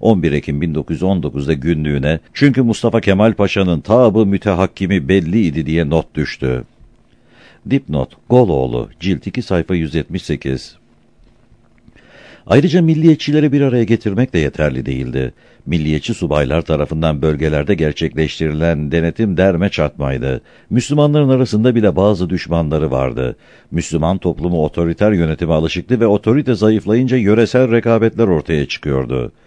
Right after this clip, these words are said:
Meslek yaşamları İttihat ve Terakki'ye muhalefetle şekillenmiş olan ve şimdi de İtilaf devletlerine dayanan İstanbul'daki politikacılar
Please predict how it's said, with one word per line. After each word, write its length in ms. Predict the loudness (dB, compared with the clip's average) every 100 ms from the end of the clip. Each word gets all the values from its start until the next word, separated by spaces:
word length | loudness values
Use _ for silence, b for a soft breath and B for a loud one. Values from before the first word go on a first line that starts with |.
| b b b b 0
Meslek 420 | 0 2 2 4
yaşamları 480 | 2 2 2 2 2
İttihat 460 | 0 0 0 2
ve 80 | 0
Terakki'ye 520 | 0 2 0 0 0
muhalefetle 640 | 2 2 0 0 -2 -2 -2
şekillenmiş 680 | -4 -4 -2 -2 -2 -2 -2
olan 300 | 0 0 0
ve 80 | -2
şimdi 300 | 0 0 0
de 120 | 2
İtilaf 480 | 2 0 0 0 2
devletlerine 680 | 2 2 0 0 0 0 0
dayanan 340 | 0 0 0 -2
İstanbul'daki 640 | -4 -2 -2 -2 -2 -2
politikacılar 800 | -2 -4 -4 -6 -4 -2 -2